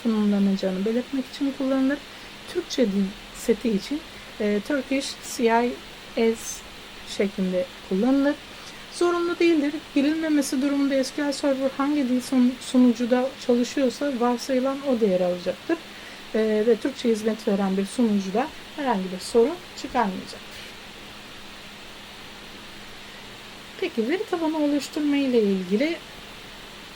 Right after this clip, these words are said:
bilgi vermiş miydik? Şu kodu nasıl yapalım? Çalıştıralım mı?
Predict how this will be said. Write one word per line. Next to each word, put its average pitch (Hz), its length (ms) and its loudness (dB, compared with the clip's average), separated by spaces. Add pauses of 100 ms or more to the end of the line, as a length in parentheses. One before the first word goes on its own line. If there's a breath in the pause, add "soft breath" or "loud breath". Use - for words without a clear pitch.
(960)
bilgi 247 540 0 (480)
vermiş 247 380 -8
miydik? 208 240 0 (1900)
Şu 392 120 0 (100)
kodu 208 360 2 (680)
nasıl 254 220 -2
yapalım? 196 280 0 (460)
Çalıştıralım 269 540 0
mı? 202 220 0